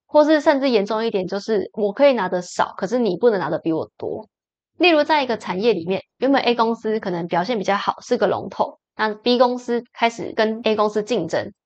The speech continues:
然后越来越壮大。A 公司为了不让 B 公司瓜分市场，他可能就要开始想办法让他的客户不要去买 B 公司的东西。那要怎么做？要么就是竞争啊，削价，或是我甚至打压他、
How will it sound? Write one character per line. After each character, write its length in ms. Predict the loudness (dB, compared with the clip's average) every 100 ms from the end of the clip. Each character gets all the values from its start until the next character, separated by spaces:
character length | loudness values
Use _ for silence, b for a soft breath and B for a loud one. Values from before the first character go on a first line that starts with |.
| -4
然 100 | 0
后 80 |
越 60 | 2
来 60 | 4
越 120 | 4
壮 280 | 2 0 2
大。 180 | 0 0 b b
A 160 | 4
公 180 | 4 0
司 100 | 0
为 140 | 2
了 60 | 2
不 100 | 2
让 180 | -2 -2
B 200 | -2 -2
公 160 | -4 -6
司 160 | -6
瓜 240 | 0 0 0
分 240 | -2 -4
市 140 | -6
场， 180 | -6 -8 -10 b b
他 120 | -2
可 120 | 0 -2
能 100 | 0
就 80 |
要 140 | 0 0
开 180 | -2 -6
始 100 | -6
想 280 | -6 0
办 200 | 4 4
法 200 | 4 0 4
让 220 | 2 2
他 80 | -2
的 100 | -2
客 260 | 2 4
户 120 | 4
不 100 | 4
要 80 | 2
去 160 | 2 0
买 220 | 2 0
B 200 | -2 -2
公 140 | -2
司 80 | 0
的 80 | 0
东 220 | 0 -4
西。 240 | -4 -6 -6 B B
那 60 | 2
要 80 | 2
怎 180 | 2
么 80 | -2
做？ 320 | 0 0 0 -4 b b b _ 0
要 100 | 2
么 100 | 2
就 80 |
是 120 | 2 0
竞 280 | 2 0
争 220 | 2 0 0
啊， 180 | -6
削 380 | -6 2 4 4
价， 340 | 2 0 0 -4 _
或 160 | 4 4
是 140 | 6
我 160 | 4 4
甚 220 | 0 -4
至 260 | 0 0 2
打 240 | 2 2
压 260 | 0 2 0
他、 320 | 0 -2 -2